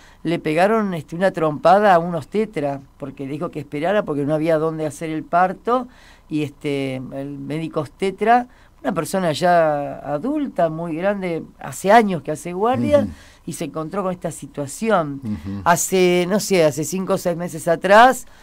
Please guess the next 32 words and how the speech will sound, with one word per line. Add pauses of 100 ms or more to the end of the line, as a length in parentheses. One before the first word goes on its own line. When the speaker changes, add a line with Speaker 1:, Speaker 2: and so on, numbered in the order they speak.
(220)
Speaker 1:
este,
alguien
fue
hasta
el
cuarto
piso
de
obstetricia
y
rompió
un
vidrio
porque
no
lo
atendían
rápido,
y
con
el
vidrio (320)
empezó
a
amenazar.
La
única
forma
que
tenemos
es
llamar